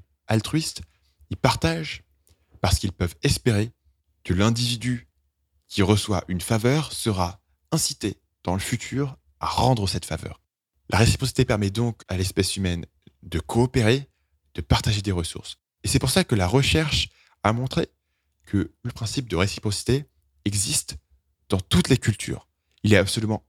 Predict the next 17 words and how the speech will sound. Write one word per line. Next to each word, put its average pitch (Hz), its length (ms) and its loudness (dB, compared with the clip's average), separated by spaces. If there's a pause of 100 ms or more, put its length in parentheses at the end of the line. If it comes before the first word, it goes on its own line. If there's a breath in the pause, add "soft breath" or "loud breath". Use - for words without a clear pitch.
universel 143 760 2
à 107 80 0
l'espèce 104 400 -2
humaine. 85 160 -8 (180)
Et 104 100 2
à 104 60 4
vrai 104 140 0
dire, 143 320 -2 (220)
dans 98 120 2
beaucoup 120 220 2
de - 80 -12
cultures, 131 500 -2
il 98 100 -4
existe 110 460 -2 (400)
à - 140 -6
une 95 160 0
échelle 95 380 0